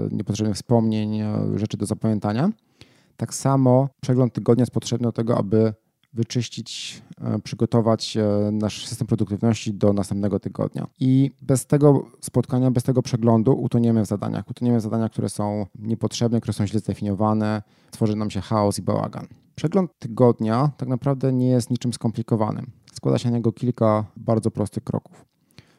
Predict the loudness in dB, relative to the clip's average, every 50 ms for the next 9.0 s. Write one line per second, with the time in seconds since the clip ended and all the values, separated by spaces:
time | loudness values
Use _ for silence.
0 | _ _ 0 0 0 2 -2 -2 0 2 0 0 0 -2 -6 -6 -6 -2 -2 0
1 | 2 2 2 2 4 2 2 2 0 -4 -8 -10 _ -4 -4 -2 -2 -2 0 0
2 | -2 -2 0 2 2 2 2 0 0 0 0 0 -2 -4 -8 -8 -8 -6 -2 -2
3 | 0 2 4 4 4 2 -2 -4 -10 -14 -14 -8 -6 -6 -6 -6 -6 -4 -4 -4
4 | -4 -2 0 0 2 2 0 -2 -2 -6 -12 -20 _ _ _ _ -20 _ _ _
5 | _ _ _ _ _ _ _ _ -2 0 2 4 4 4 4 2 2 4 4 2
6 | 2 2 2 2 2 2 2 2 2 2 0 -2 -4 -6 _ _ _ _ 4 6
7 | 8 8 8 8 8 8 8 6 4 2 -4 _ _ -20 -20 -6 -2 0 2 2
8 | 2 2 2 0 2 2 0 0 2 2 2 2 0 0 0 2 2 2 2 0